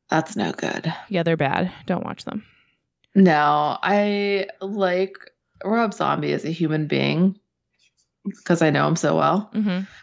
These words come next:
Speaker 1: But his movies are just bad.
Speaker 2: They're, yeah, shock value. <laughs>
Speaker 1: Uh-huh. Uh, yeah.
Speaker 2: Were you about to ask me which m-, one is my favorite one?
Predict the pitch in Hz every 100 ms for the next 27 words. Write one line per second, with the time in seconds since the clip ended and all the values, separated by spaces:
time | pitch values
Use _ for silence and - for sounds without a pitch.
0 | _ _ _ 185 170 180 170 147 143 143
1 | 143 131 139 165 - _ - 147 - -
2 | - 104 - - - 170 156 - 214 -
3 | 110 196 202 190 _ _ _ 196 - -
4 | - - - - 104 208 - - - 320
5 | - - 175 160 160 135 143 - - -
6 | - - _ _ _ 175 139 127 - 135
7 | - - - 214 208 202 202 196 185 175
8 | 180 95 165 - 175 - - 180 165 170
9 | 180 165 165 - 165 160